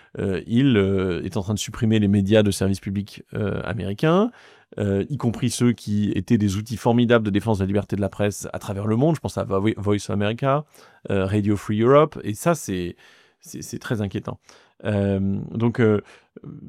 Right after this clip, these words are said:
nous avons un, un regard sur Donald Trump. Il y a la question de la propagande aujourd'hui qui se fait sentir, euh, notamment, euh, en Chine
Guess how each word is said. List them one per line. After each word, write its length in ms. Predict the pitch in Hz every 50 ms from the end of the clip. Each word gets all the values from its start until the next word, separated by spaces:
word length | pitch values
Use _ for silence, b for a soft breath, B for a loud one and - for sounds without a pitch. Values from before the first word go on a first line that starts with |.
| - - - - - - - - 95 - - -
nous 240 | - 123 123 107 117
avons 300 | 127 127 143 143 139 135
un, 320 | 120 117 110 107 107 104
un 100 | - 104
regard 340 | 101 107 120 120 131 123 107
sur 180 | - - 110 98
Donald 260 | 104 107 104 104 98
Trump. 460 | - 127 131 156 190 220 233 - 127 98 b b b b b b -
Il 80 | - 107
y 80 | 117
a 220 | 123 123 123 120 120
la 360 | 120 117 110 107 107 104 101
question 320 | - - 113 - - 127
de 60 | 127 113
la 80 | 101
propagande 520 | - - 131 - 135 123 120 143 175 196 175
aujourd'hui 400 | 123 123 120 117 123 143 160 160
qui 260 | - - 117 113 107
se 140 | - - -
fait 120 | - 110
sentir, 640 | - - 117 104 - - 151 175 196 160 117 98 b b b b b b - 113
euh, 180 | 110 107 104
notamment, 640 | 107 113 113 - - 110 110 117 117 120 117 110 107
euh, 300 | 101 98 101 95 95 - - - - - - - - -
en 180 | 92 101 98
Chine 460 | - - - - 151 156 151 123 95